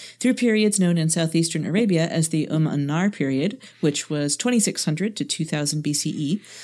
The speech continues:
the Wadi Suk, two thousand to thirteen hundred B C E, and the Iron Age,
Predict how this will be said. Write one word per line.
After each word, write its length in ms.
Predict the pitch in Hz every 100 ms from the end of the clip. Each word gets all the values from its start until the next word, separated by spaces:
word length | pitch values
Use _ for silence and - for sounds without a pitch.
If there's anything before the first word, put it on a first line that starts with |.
| 208
the 200 | 180 180
Wadi 320 | - 190 208
Suk, 500 | 175 - 240 - - _ _ _
two 140 | - 208
thousand 360 | 180 160 160
to 140 | - 147
thirteen 360 | 269 - 175
hundred 320 | 156 143 143 135
B 120 | 135
C 200 | - 139
E, 240 | 196 190 190 - -
and 80 | 330
the 100 | 339
Iron 300 | 359 311 170
Age, 420 | 131 - - -